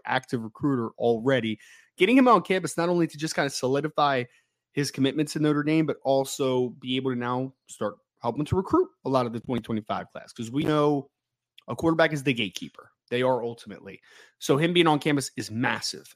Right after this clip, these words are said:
And some of the offensive recruits that will go kinda one by one here, we'll start with the twenty twenty-five class. Gonna go position by position. Running back Daniel Anderson, who's out of Bryant,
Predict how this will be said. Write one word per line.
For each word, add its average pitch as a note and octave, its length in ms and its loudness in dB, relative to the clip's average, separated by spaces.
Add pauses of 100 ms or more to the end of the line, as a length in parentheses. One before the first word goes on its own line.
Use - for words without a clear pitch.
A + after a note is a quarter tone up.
And B2 120 -8
some F3+ 160 -2
of F3+ 60 2
the F3 120 2
offensive D#3 560 0
recruits C#3 400 -6
that B2 120 -4
will C3 140 -2
go B2+ 440 0
kinda C3 180 -2
one B2+ 280 -2
by B2+ 220 -2
one B2 340 -4
here, A#2 400 -6 (800)
we'll C3+ 80 -8
start D3 240 2
with C#3 80 0
the C#3 80 -2
twenty C#3 280 -6
twenty-five B2+ 580 0
class. B2 380 -2 (680)
Gonna D3+ 160 0
go C#3+ 140 2
position C3+ 400 0
by B2+ 140 6
position. B2 560 -4 (340)
Running A3 260 4
back B3 240 4
Daniel F3+ 300 4
Anderson, A2 420 -4
who's C3+ 140 -4
out C3+ 80 0
of B2+ 140 -4
Bryant, D#3+ 400 0